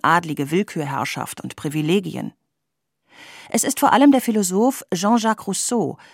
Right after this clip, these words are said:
der als zweiter Konstrukteur am Fundament des Liberalismus beteiligt ist.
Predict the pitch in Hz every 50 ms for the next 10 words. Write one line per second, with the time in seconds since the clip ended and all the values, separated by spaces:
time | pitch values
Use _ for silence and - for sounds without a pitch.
0 | _ _ - 165 - - 135 - - - - - - 175 190 233 262 - 185 -
1 | - - 156 160 - - - 156 - - - - 165 160 175 202 - - 160 147
2 | - - 185 175 165 156 147 160 156 175 190 - 190 - - 175 165 180 165 175
3 | 165 160 151 147 - - 165 175 - 196 - - 196 175 160 139 135 - - -
4 | - - - - _